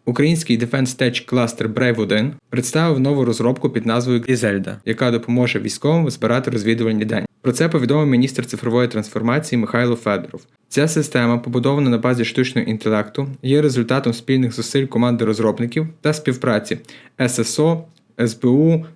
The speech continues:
З С У та Міністерством оборони. Таким чином, якщо у вас є навички та здібності до цієї сфери, розробка A I та M L є однією з кращих сфер для початку кар'єри.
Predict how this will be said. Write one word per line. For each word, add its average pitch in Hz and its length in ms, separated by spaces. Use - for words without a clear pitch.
З 117 120
С 120 200
У 151 240
та 147 280
Міністерством 117 680
оборони. 104 400
Таким 165 300
чином, 160 280
якщо 135 280
у - 20
вас 127 220
є 117 60
навички 123 400
та 113 140
здібності 117 460
до 117 140
цієї 107 340
сфери, 101 460
розробка 127 580
A 131 180
I 117 240
та 120 80
M 113 200
L 135 240
є 123 160
однією 120 340
з - 60
кращих 113 420
сфер 147 300
для 117 120
початку 117 440
кар'єри. 98 440